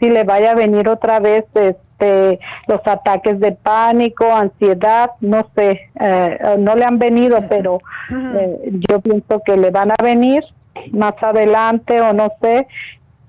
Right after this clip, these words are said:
Speaker 1: si tuviera algo, doctora, para darle a
Speaker 2: Tan
Speaker 1: ella.
Speaker 2: jovencita,
Speaker 1: Para
Speaker 2: qué pa-, qué
Speaker 1: Sí.
Speaker 2: pena,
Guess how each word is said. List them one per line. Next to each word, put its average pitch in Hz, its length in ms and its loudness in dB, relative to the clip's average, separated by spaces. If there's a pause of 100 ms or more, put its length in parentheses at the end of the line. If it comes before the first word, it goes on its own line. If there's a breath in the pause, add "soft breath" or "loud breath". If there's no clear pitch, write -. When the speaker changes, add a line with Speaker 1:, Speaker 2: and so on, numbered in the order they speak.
Speaker 1:
si 220 100 0
tuviera 220 640 2
algo, 226 280 2
doctora, 220 520 0
para 202 260 0
darle 202 440 2
a 202 160 2
Speaker 2:
Tan 202 200 2
Speaker 1:
ella. 226 240 -2
Speaker 2:
jovencita, 196 600 -8
Speaker 1:
Para 196 180 -4
Speaker 2:
qué 185 140 -8
pa-, 170 500 -8 (120)
qué 220 140 -10
Speaker 1:
Sí. 247 80 -6
Speaker 2:
pena, 175 480 -4